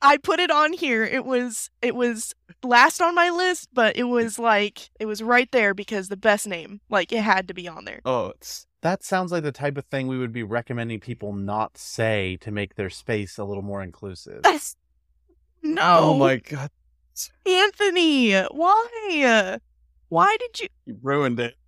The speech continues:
Speaker 2: <laughs> You ruined it. <laughs>
Speaker 1: I hate you.
Speaker 2: 'Cause you're also right, you ass.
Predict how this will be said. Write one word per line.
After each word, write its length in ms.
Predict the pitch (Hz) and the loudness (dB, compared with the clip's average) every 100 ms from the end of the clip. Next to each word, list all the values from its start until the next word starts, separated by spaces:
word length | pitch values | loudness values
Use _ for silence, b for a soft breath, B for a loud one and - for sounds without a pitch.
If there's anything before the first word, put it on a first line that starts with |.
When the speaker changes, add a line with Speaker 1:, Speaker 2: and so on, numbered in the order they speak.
| - | -4
Speaker 2:
<laughs> 280 | 190 165 - | -2 -2 -8
You 160 | - 107 - | -16 -14 0
ruined 400 | 214 208 170 135 | 4 4 2 0
it. 220 | 117 113 - | -6 -6 -4
<laughs> 640 | - 262 - - 240 - | 4 6 6 6 4 4
Speaker 1:
I 160 | 277 240 | 0 0
hate 360 | 247 220 - | -2 -6 -10
you. 160 | 226 240 _ | -10 -14 _
Speaker 2:
'Cause 200 | - 190 | -16 -8
you're 140 | 156 | 2
also 300 | 175 175 190 | 4 4 2
right, 340 | 156 143 151 143 | 2 4 4 4
you 180 | 113 - | -2 -4
ass. 520 | 131 135 170 - | 0 2 2 0